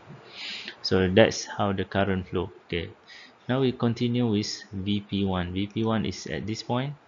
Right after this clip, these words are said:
We know also that the V P one will experience the same voltage as the V P two, which is negative V S, and the V S one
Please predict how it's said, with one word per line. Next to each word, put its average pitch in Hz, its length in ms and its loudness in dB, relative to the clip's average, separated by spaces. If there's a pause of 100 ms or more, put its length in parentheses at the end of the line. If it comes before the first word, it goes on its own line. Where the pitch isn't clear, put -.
(720)
We 101 80 2
know 104 480 0
also 110 380 -2
that 110 320 0
the 95 180 -2
V 104 220 -2
P 104 180 -4
one 104 260 0
will 90 140 0
experience 95 480 -4
the 90 80 -4
same 98 300 -2
voltage 92 640 -2
as 123 340 -4
the 90 200 -6
V 92 220 -4
P 92 180 -6
two, 90 220 -6
which 87 160 -6
is - 260 -4
negative 90 440 -4
V 90 260 -4
S, 135 420 -4 (760)
and 92 240 0
the 87 100 2
V 107 240 0
S 113 200 -2
one 127 460 0